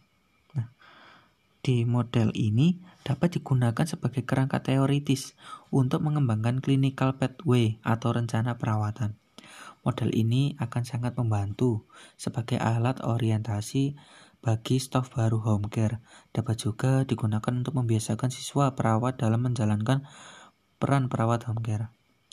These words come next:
Lalu model ini juga memberikan konsep untuk pengujian dan mengembangkan teori lebih lanjut dalam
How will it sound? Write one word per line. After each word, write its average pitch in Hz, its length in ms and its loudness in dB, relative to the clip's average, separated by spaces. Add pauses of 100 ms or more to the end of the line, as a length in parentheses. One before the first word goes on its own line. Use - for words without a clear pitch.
(640)
Lalu 127 480 0
model 147 320 0
ini 127 160 2
juga 120 320 0
memberikan 139 560 2
konsep 170 480 -4
untuk 143 240 -2
pengujian 143 800 0 (720)
dan 160 240 4
mengembangkan 131 560 2
teori 127 400 2
lebih 135 320 2
lanjut 110 320 0
dalam 127 400 -2